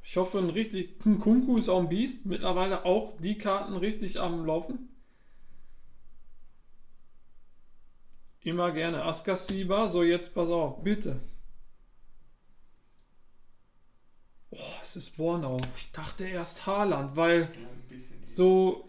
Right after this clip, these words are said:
Speaker 1: blonde Haare, schwarzes Stirnband. Bornau zu fünfzig ist Gold. Oh, das wäre schade.
Speaker 2: Noch keine Wirts.
Speaker 1: Noch keine Wirts.
Speaker 2: Verlieren meine Punkte.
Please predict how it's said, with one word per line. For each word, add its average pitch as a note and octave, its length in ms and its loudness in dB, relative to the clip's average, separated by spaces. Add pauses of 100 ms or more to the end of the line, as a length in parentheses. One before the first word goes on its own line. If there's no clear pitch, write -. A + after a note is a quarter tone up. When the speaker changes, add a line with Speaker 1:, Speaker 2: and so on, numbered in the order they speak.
Speaker 1:
blonde G3+ 480 4
Haare, A3+ 380 4
schwarzes G#3 520 -2
Stirnband. G#3+ 680 0 (1300)
Bornau G#3+ 520 6
zu G#3+ 200 -2
fünfzig G#3+ 560 -2
ist D#3+ 220 -4
Gold. E3+ 360 0 (160)
Oh, - 460 -12 (340)
das - 180 -12
wäre - 200 -14
schade. F#3 500 -8 (320)
Speaker 2:
Noch - 240 -10
keine C#3+ 380 -10
Wirts. - 260 -10 (840)
Speaker 1:
Noch C#3+ 240 -8
keine F3 440 -4
Wirts. D3 340 -6
Speaker 2:
Verlieren C#3+ 160 -8
meine C3+ 160 -8
Punkte. - 340 -12